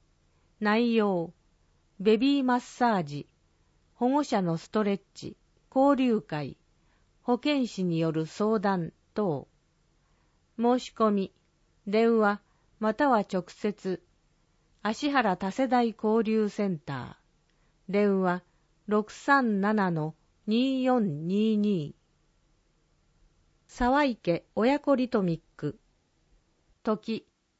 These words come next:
十月から来年三月の第二、第四金曜日、十時から十時四十五分、十一時から十一時四十五分、いずれも全十二回、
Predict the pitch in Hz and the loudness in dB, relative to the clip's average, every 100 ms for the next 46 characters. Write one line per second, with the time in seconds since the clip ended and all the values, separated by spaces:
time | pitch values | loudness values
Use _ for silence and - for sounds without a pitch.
0 | _ - 202 285 285 285 - - 185 175 | _ -10 -4 -2 0 -2 -4 -4 -2 -2
1 | 175 _ 196 226 285 277 269 262 - 285 | -6 _ -2 0 0 0 -2 -4 -4 -2
2 | 269 202 196 170 160 160 _ _ _ 190 | -2 -2 -4 -4 -4 -6 _ _ _ -2
3 | 226 254 240 226 220 180 233 285 277 262 | 0 2 2 0 -2 0 0 0 0 -2
4 | 247 - 240 240 233 208 160 147 - _ | -4 -4 -2 0 2 2 0 -4 -8 _
5 | _ _ 202 294 269 190 175 165 160 120 | _ _ -4 -2 -2 -2 -2 -2 -2 -4
6 | 240 277 180 185 233 262 208 170 160 151 | -2 -2 -2 0 0 0 0 -2 -2 -2
7 | 190 170 139 - _ _ _ _ _ 190 | -4 -4 -6 -10 _ _ _ _ _ -6
8 | 247 294 277 247 254 226 - 160 160 160 | -2 0 -2 -4 -6 -6 -4 -2 -2 -6
9 | _ _ 185 240 277 247 262 220 185 175 | _ _ -6 -2 0 -2 -6 -6 -4 -2
10 | 220 277 220 170 165 151 185 170 147 131 | 0 0 -2 -2 -2 -2 -2 -2 -4 -8
11 | - _ _ _ _ _ 208 202 254 233 | -14 _ _ _ _ _ -6 -4 0 0
12 | 220 208 196 190 247 208 160 160 165 240 | 0 -2 -4 -2 0 0 -2 -6 -4 0
13 | 254 233 214 208 160 | 0 0 -2 -2 -4